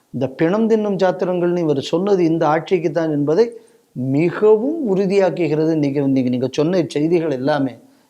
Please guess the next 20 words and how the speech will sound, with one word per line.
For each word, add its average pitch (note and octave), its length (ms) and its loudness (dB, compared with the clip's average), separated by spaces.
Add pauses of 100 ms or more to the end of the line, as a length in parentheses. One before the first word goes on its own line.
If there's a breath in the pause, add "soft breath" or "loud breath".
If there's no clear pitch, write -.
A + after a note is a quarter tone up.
இதுக்கு D3+ 280 0
முன்னாடி D#3 140 2
செய்தியில D3+ 360 0
பார்த்தா C#3 260 0
இ C#3+ 240 2
பியில C#3+ 220 0
கம்ப்ளைண்ட் C#3 380 0
கொடுத்து C3+ 220 -4
ஒருத்தன் C3 260 -4
செத்தது, A#2+ 480 -10 (640)
கவர்மெண்ட்டோட C3 500 -2
தப்பு. A#2 440 -8 (420 soft breath)
கோவிலுக்குள்ள D#3 500 2
வேற D3 220 2
ஒருத்தன் C#3+ 280 -2
நுழையிறான், C3+ 440 0
அதுல C#3 200 -2
கம்ப்ளைண்ட்டை C#3 440 0
வாங்க C3+ 360 -2
மாட்டேங்கிறான். A#2+ 520 -10